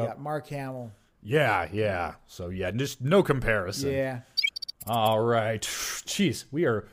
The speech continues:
Speaker 2: we're just bouncing all around. Back down to number twenty-nine. Is The Mechanic better or worse than Off Balance?
Speaker 1: I think it's better.
Speaker 2: You think so?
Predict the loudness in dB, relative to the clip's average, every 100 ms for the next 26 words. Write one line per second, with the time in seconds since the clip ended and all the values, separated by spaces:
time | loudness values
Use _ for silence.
0 | -16 -6 -6 -6 -2 0 0 2 4 4
1 | 4 2 2 2 2 4 4 4 4 2
2 | 2 2 0 2 0 2 2 0 -2 -4
3 | -6 -4 -6 -6 -8 -4 -2 -2 -4 -12
4 | _ _ 0 4 4 4 2 2 -2 -2
5 | -2 -2 -6 -6 -6 -6 -8 -6 0 0
6 | 0 -4 -12 -12 -12 -14 _ _ _ _
7 | _ _ _ _ -14 -10 -10 -8 -6 -6
8 | -8 -12 _ _ _ _ _ _ _ _
9 | _ _ -8 -4 -4 -4